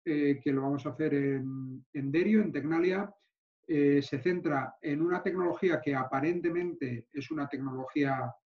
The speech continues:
eh, madura, la tecnología de forja, pero en la que, bueno, pues, eh, bueno, hay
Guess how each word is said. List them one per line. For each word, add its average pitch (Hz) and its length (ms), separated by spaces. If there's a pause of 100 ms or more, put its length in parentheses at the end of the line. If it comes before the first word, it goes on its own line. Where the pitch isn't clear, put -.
eh, 123 420
madura, 185 600
la 131 260
tecnología 127 560
de 123 240
forja, 359 420 (600)
pero 160 240
en 156 80
la 151 160
que, 143 380
bueno, 185 240
pues, 127 240
eh, 135 920 (800)
bueno, 143 300
hay 151 320